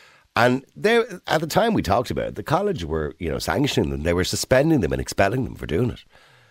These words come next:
And I'm going, "Well, it's not really the college's responsibility. That's the, that's a personal responsibility."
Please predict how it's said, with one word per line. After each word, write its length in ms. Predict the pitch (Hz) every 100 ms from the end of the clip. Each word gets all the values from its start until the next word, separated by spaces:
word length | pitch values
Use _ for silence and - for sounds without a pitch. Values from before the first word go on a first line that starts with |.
| -
And 100 | 151
I'm 80 | 180
going, 220 | 180 226
"Well, 100 | 190
it's 140 | -
not 140 | 202 -
really 460 | 190 208 294 277 135
the 100 | 76
college's 540 | - 95 90 67 67
responsibility. 800 | 71 - 69 - 60 71 - - _ _ _ _ _ _ _ _ _ -
That's 200 | - -
the, 140 | 269
that's 160 | 339 -
a 40 |
personal 480 | - 185 202 - 123
responsibility." 800 | 78 82 71 - 62 50 - -